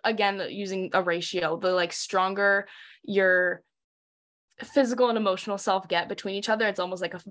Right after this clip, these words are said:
battle between the two as you come out of a restrictive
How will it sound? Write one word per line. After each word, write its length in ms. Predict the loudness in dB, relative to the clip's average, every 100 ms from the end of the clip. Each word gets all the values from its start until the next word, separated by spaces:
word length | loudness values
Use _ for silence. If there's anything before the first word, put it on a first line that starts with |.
| -4
battle 300 | 0 2 0
between 320 | -4 -4 -2 -2
the 60 |
two 220 | -2 2 2
as 140 | 2
you 80 | -6
come 240 | -10 -4
out 200 | 0 0
of 120 | 0 -4
a 60 |
restrictive 560 | -6 -4 -6 -4 -6